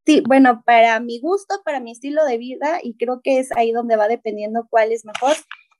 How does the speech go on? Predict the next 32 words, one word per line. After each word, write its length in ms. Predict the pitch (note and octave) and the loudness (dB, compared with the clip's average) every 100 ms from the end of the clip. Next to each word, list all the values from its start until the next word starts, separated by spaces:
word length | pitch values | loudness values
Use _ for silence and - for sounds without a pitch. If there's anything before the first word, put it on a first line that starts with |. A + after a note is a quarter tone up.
| _ | _
sería, 580 | - A#3+ A3+ B3 C4+ C#4 C#4+ - | -2 2 4 4 4 4 2 2
eh, 160 | A#3 A3 | 0 2
los 220 | A3 A3 | -2 -4
popotes 440 | G#3 - A3 B3 | -6 -6 -4 -2
metálicos, 800 | A#3+ G#3 - G#3 G3 - G3 - - | -2 -4 -4 -4 -4 -6 -8 -8 0
porque 380 | C4 C#4 D4 C#4+ | 0 2 0 2
son 280 | C#4 C4+ | 4 6
más 280 | C4+ C4 C4 | 6 4 0
duraderos, 720 | B3+ A#3+ A3 A3+ A3+ C4 F#4 - - | -2 0 0 0 -2 -4 -6 -8 -8
entonces 480 | A3+ A3+ A3+ B3 A3 | -4 -4 -2 -2 -2
lo 200 | A3 G#3 | -4 -4
que 100 | G#3 | -8
influye 420 | G#3 G3+ A3+ A#3 | -12 -4 -2 -2
en 80 | A3+ | -4
que 100 | G#3+ | -4
no 320 | G#3+ A3+ A#3 | 2 2 2
vas 240 | A3 A3+ - | 2 0 -2
a 60 | A#3 | -8
tener 240 | G#3+ G#3 | -8 -8
que 140 | A3 | -4
comprarte 540 | G#3 G#3 G3+ G3+ - G#3+ | -4 -2 -4 -6 -2 0
otro. 280 | A3+ G3+ _ _ _ - - | 0 -6 _ _ _ -20 -4
A 140 | A#3+ A#3 | -2 0
comparación 640 | A#3 A3+ A3+ A3 A#3 A#3 | 0 2 4 2 0 -2
del 120 | A#3+ | -2
bambú, 400 | A3 A3+ A3+ D4+ | -2 -2 0 -2
que 100 | D#4 | -4
puede 280 | - B3+ A#3+ | -6 -6 -4
que 100 | A#3 | -6
se 120 | A3 | -8
te 160 | G#3 G#3+ | -4 -4
rompa 520 | A#3+ C4 C#4 F4 | -2 -4 -2 -2